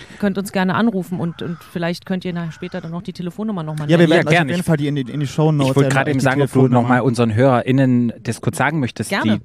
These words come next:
Speaker 3: wenn du die Telefonnummer hast oder eine
Speaker 2: Ja.
Speaker 3: E-Mail, wo sie sich melden könnten. Und wir fügen's, na klar, in die Shownotes ein. Also ihr müsst runterscrollen, ihr kennt das ja schon.
Speaker 1: Genau, also entweder die Berliner Nummer vier sechs sechs vier neun sieben neun vier vier vier. Das ist unsere Telefonnummer, unser Beratungstelefon oder eine E-Mail an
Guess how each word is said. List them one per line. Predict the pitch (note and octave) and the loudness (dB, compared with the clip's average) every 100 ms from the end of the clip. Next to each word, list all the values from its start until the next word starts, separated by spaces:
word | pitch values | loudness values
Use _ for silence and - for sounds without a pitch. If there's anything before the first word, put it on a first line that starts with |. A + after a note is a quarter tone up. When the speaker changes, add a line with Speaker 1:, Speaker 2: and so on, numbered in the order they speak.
| - | -2
Speaker 3:
wenn | A2 | -2
du | |
die | A2 | -2
Telefonnummer | G#2+ A#2 A#2 A#2 G#2+ G#2 | -4 -4 -4 -2 -2 -2
hast | G#2 - | -4 -4
oder | G#2+ | -2
eine | A2 | -2
Speaker 2:
Ja. | C#3 | -2
Speaker 3:
E-Mail, | A#2+ A#2 G#2+ | 0 0 0
wo | G#2+ | -2
sie | |
sich | G2+ - | -4 -2
melden | G2+ G2+ | 0 0
könnten. | F#2+ F#2+ F#2+ F#2+ | -4 -10 -12 -8
Und | G#2 | -2
wir | A2+ | -2
fügen's, | - C#3+ E3+ D#3+ C3+ | 2 2 4 2 0
na | |
klar, | B2+ B2 | -2 -2
in | B2 | -4
die | A#2 | -4
Shownotes | B2 B2+ A2 G2+ | -2 0 0 -2
ein. | G#2+ A#2+ | -2 -2
Also | A#2+ G#2 G#2 | 0 -2 -2
ihr | |
müsst | G#2 - | -4 -4
runterscrollen, | A#2 A#2 A2 - G#2 | -4 -4 -6 -2 -2
ihr | G2+ | -2
kennt | F#2+ F#2+ G#2+ | -6 -8 -10
das | - | -10
ja | |
schon. | - - - - - - - - - - | -14 -14 -18 -20 -20 -20 -20 -20 -10 -2
Speaker 1:
Genau, | G#3 F3 | 0 0
also | E3+ G3 | -2 -4
entweder | G#3+ G#3 A3 G#3+ | -4 -2 -2 -4
die | F3 | -4
Berliner | G3+ G3+ G#3+ G#3+ | -2 0 0 0
Nummer | G3+ A3 A3+ - - | 0 0 0 -4 -8
vier | A3 A3 | -6 -4
sechs | G3+ - | -4 -6
sechs | G3 - - | -10 -12 -8
vier | C4+ E4+ G4+ _ _ - _ _ - _ | -4 -4 -4 _ _ -20 _ _ -20 _
neun | F3+ G#3 G#3+ | -6 -4 -2
sieben | F#3 F#3 F3 | -4 -4 -2
neun | F3 A#3+ D#4+ - _ _ | 0 -2 -4 -10 _ _
vier | - - G#3+ | -16 -6 -6
vier | - G3 | -4 -8
vier. | D#3 A#3+ F4 G#4 - - - | -6 -4 -6 -6 -14 -20 -16
Das | G#3 A3 | -14 -12
ist | G#3+ | -8
unsere | G#3+ G3+ | -8 -8
Telefonnummer, | - F#3 - G#3 B3+ A#3 | -6 -6 -6 -6 -4 -4
unser | F#3+ F#3 | -4 -4
Beratungstelefon | D3+ D3+ A#3+ D4 - C4+ B3 - A#3+ A3 | -4 -4 -4 -8 -8 -6 -6 -6 -6 -6
oder | - G#3+ A3 | -4 -4 -4
eine | F#3+ G3 | -4 -6
E-Mail | - G3 F#3+ - | -6 -6 -6 -6
an | F3 F3 | -8 -10